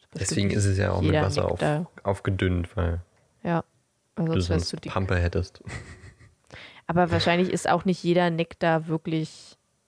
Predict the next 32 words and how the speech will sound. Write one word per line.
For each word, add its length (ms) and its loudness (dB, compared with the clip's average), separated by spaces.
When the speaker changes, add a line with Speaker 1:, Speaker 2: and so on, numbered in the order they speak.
Speaker 1:
dickflüssig. 840 -4
Speaker 2:
Nee, 360 4
nee, 80 2
nee. 80 -2
Speaker 1:
Bestimmt 480 0
auch 280 -2
Speaker 2:
Es 180 0
gibt 180 0
Speaker 1:
flüssige. 120 2
Speaker 2:
auch, 160 2
es 140 -2
gibt 180 -4
doch, 100 -2
glaub 160 0
ich, 140 -2
auch 160 0
Orangennektar 880 0
und 160 -4
so. 140 -2
Das 180 -2
ist 200 -2
ja 40 -10
dann 160 0
einfach, 340 -2
dass 220 -6
du 280 -2
Wasser 360 -4
und 120 -4
Zucker 220 -2
mit 220 0
reingekippt 480 -4
hast. 260 -6